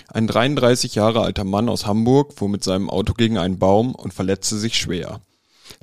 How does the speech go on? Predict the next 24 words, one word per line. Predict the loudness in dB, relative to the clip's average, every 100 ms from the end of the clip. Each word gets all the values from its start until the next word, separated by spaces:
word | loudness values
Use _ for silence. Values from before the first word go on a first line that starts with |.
| 0
Den | 4
Sachschaden | 4 4 4 4 2 0
schätzt | 0 -2 -4
die |
Polizei | 0 0 0 0 0
auf | 0
sechzigtausend | -2 -2 -4 -4 -2 0 -2 -4
Euro. | -6 -6 -8 -12 -14 _ _ _ -16
Nun | 2 2 4
sucht | 2 4
sie | 2
nach | 2
Zeugen. | 2 0 2 0 -6 -12 _ _ _ -4
Denn | 2
der | 2 2
Hamburger | 2 4 4 4
soll | 2
nicht | 2 0
ohne | 0 0
Grund | 2 2
von | 2 2
der | 2
Fahrbahn | 4 2 2 0
abgekommen, | -2 -6 -4 0 2 0 -4